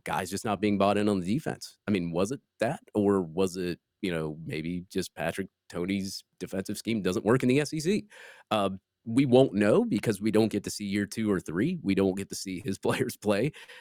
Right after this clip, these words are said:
you know, in his defensive scheme. But overall, I mean, you, you've got, you've s-, even, um, I've seen so many websites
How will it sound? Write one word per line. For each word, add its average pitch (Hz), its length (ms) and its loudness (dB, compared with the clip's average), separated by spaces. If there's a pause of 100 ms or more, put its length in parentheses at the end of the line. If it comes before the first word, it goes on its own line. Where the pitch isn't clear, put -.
(120)
you 107 80 4
know, 98 180 4
in 95 160 -2
his 107 300 -2
defensive 104 440 -4
scheme. 131 440 0 (360)
But 117 200 0 (640)
overall, 185 600 6
I 165 60 2
mean, 151 300 2 (100)
you, 151 220 -2
you've 160 200 2
got, 190 360 2 (360)
you've 147 160 -4
s-, - 160 -12 (220)
even, 196 480 2
um, 147 240 2
I've 165 120 0
seen 196 320 -8
so - 280 -4
many 190 160 2
websites 117 580 -2